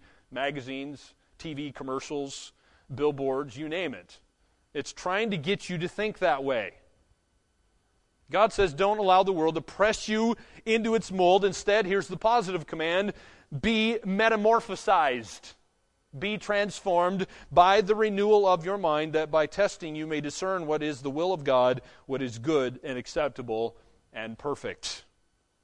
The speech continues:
God's will is good, acceptable, and perfect. Do you have a desire for God's will?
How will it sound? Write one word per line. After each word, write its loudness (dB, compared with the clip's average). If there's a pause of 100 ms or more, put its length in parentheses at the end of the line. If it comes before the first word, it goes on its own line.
(120)
God's 2
will 0
is -6 (400)
good, 2 (580)
acceptable, -4 (560)
and -16
perfect. -6 (1400)
Do -12
you 0
have 0
a -2
desire -2
for -8
God's 0
will? -10